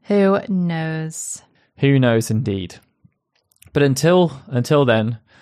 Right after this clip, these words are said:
Speaker 2: all we have is our speculation, Lauren.
Speaker 1: Mm-hmm. Our
Speaker 2: Uh,
Speaker 1: dreams, our hopes and our dreams.
Speaker 2: Our hopes and our dreams. And also, yeah, we should, we should note that the First Soldier had their first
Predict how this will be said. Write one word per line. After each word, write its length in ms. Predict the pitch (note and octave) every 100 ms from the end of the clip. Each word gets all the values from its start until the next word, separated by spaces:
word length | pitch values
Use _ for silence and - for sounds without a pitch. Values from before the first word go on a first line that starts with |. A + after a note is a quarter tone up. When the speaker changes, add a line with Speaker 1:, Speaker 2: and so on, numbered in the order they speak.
| _
Speaker 2:
all 160 | - B2+
we 120 | C#3
have 300 | B2 A#2 A#2
is 100 | A2+
our 120 | G#2+
speculation, 720 | G#2+ - G2+ A#2 G#2+ G#2+ - G#2
Lauren. 340 | G#2 G2+ G2+ _ _
Speaker 1:
Mm-hmm. 360 | G3 F3+ F#3 F3+ - _ _ _ - -
Our 120 | G3
Speaker 2:
Uh, 40 |
Speaker 1:
dreams, 480 | F#3 F#3 F3+ F3+ - -
our 80 | F#3+
hopes 320 | G3 G3 -
and 80 | F#3
our 60 |
dreams. 200 | F3 F3+
Speaker 2:
Our 140 | C#3 C3+
hopes 240 | D3 C3
and 80 | C3+
our 120 | B2+
dreams. 540 | A#2 B2 A2+ G#2+ - -
And 160 | B2+ C#3
also, 280 | F3 G3+ G#3
yeah, 160 | G3 D#3+
we 140 | C#3+
should, 240 | - D#3+
we 80 | D3+
should 240 | D#3+ F#3+ F3
note 420 | E3+ A2+ B2 -
that 380 | B2+ B2 A2+ - -
the 200 | B2+ A#2+
First 460 | - C#3+ C#3 -
Soldier 760 | - D3 C#3 C#3 A2+ F#2+ G#2 A2 _ _ _
had 720 | - - D3 C#3+ A2+ G#2 A2 - - _ _ -
their 200 | A#2+ A2+
first 720 | - - C#3 B2 A2+ - -